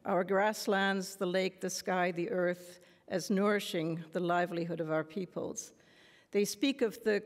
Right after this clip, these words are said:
connections in the realm of humans, fish, animals, birds, plants, as being reciprocally accountable and mutually transformable. Uh, and specific species of animals and plants actually are what live in that environment. Many of them are endangered now.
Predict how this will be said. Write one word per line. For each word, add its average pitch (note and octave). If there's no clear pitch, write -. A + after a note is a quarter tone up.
connections G3+
in F#3+
the F#3
realm F#3+
of F#3
humans, G3+
fish, -
animals, F#3
birds, F#3
plants, F#3
as G3
being A#3+
reciprocally G3
accountable F#3+
and F3
mutually F#3+
transformable. E3+
Uh, F#3
and G#3
specific A#3
species G#3
of F3+
animals G3
and F3+
plants F#3+
actually G3
are F#3+
what G3
live G3+
in F#3+
that F3
environment. F#3
Many G#3+
of F#3+
them F#3
are F3
endangered F3+
now. D3